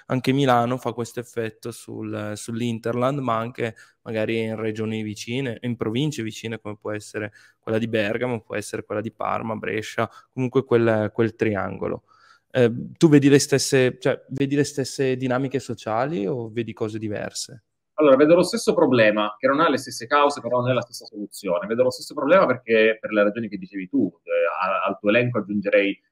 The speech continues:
Speaker 2: Padova, perché a Padova c'è un grosso problema, soprattutto per gli studenti, appunto Bologna, ma tra l'altro sono anche cose che accadono, sono già accadute a Londra, a Berlino, a Parigi, e dicevamo di Milano. Eh, la, la ragione è, è, è, diciamo, il, il problema è che ci sono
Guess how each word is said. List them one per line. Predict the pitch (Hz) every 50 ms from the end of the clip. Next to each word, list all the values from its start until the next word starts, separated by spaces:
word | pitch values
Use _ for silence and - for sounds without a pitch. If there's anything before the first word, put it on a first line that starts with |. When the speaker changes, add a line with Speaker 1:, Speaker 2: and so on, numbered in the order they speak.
| _ _
Speaker 2:
Padova, | 120 120 117 110 110 101 101 92
perché | 98 95 - 104
a | -
Padova | - 110 107 107 101 98
c'è | - 101
un | 98
grosso | 101 104 104 - - 92
problema, | - 101 101 104 107 104 104 101 101 98
soprattutto | - 104 101 - - 120 -
per | 107 107
gli | 107 104
studenti, | - - - 101 113 123 120 107 104 90 - 87 - - _ _ _
appunto | - 85 - - 90 90 87
Bologna, | 90 101 101 104 117 120 110 101 101 101 101
ma | - -
tra | 143 160
l'altro | 180 180 - 131
sono | - 131 123 127
anche | 123 123 120
cose | 127 123 123
che | 113 117
accadono, | - - 120 113 113 113 110 107 - 120 113
sono | - 117 110 107
già | 95 123 120
accadute | - - 110 113 104 107
a | 104
Londra, | 98 98 110 120 110 101 95 92
a | 92
Berlino, | 92 92 90 95 107 107 101 90
a | -
Parigi, | 92 90 101 113 110 92 87 87 - _ _ _ _ _ _
e | 92 90
dicevamo | 92 90 - 104 104 101 101
di | 95 95
Milano. | 92 95 95 92 87 85 85 85 - - _ _ _ _
Eh, | - 107 107 107 104 107 107 107 95
la, | 117 127 131 127 -
la | 135 135 135
ragione | 135 139 139 - 190 190 175 151 143 -
è, | - 127 120 117 113 107
è, | 113 117 117 117 107
è, | - 120 113
diciamo, | 104 - - 113 113
il, | 110 -
il | 147 135 135
problema | - 113 123 139 175 190 147 120
è | 127 147 156
che | - 113 -
ci | - -
sono | - 127 127 127 127 - -